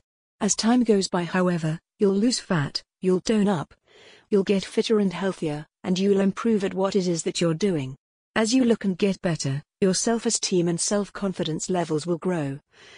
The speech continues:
which again will improve your quality of life in so many different ways. When you achieve your very first graded belt, it will be one of the proudest moments of your life. And no matter how much you progress,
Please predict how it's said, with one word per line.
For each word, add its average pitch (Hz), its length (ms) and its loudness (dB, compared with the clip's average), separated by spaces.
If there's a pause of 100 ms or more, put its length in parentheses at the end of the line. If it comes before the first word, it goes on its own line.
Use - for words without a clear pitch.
(180)
which 208 200 0
again 185 360 0
will 190 180 4
improve 208 500 2
your 190 100 2
quality 202 520 2
of 165 100 -2
life 175 460 -2
in 170 100 -2
so 175 200 0
many 202 260 2
different 190 380 -2
ways. 139 500 -2 (380)
When 202 180 4
you 277 140 4
achieve 202 380 2
your 185 160 2
very 185 240 2
first 196 420 -4
graded 175 400 0
belt, 165 360 -2 (200)
it 202 80 4
will 208 140 4
be 208 140 2
one 202 220 4
of 233 80 0
the 208 160 -4
proudest 185 520 -2
moments 165 440 -2
of 170 100 0
your 147 120 4
life. 147 380 -2 (680)
And 190 160 0
no 208 240 6
matter 202 280 0
how 175 200 0
much 190 280 0
you 190 140 4
progress, 165 600 -2